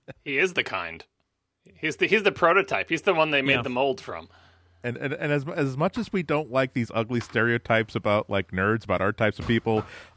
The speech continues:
Speaker 3: unfortunately, uh, we, we all know Eddie Deezen types. We all know the, the, the slovenly, unshaven, uh,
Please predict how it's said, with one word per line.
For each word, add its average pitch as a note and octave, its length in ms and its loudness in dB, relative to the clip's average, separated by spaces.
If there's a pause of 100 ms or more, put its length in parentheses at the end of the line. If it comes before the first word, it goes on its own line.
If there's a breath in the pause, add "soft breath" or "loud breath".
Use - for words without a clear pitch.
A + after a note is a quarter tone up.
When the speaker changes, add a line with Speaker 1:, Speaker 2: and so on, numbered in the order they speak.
(180 loud breath)
Speaker 3:
unfortunately, E3+ 1120 2
uh, A2+ 260 2
we, A2 200 -2
we A2+ 160 2
all A#2+ 180 6
know C3+ 200 2
Eddie B2 280 2
Deezen A#2+ 340 -2
types. B2+ 440 -2
We A2 160 0
all G#2 220 2
know A#2 420 0 (320 soft breath)
the, G#2+ 240 6
the, G#2 300 0 (180)
the A2 100 0
slovenly, A2 480 2
unshaven, G#2 800 0
uh, F2 400 -2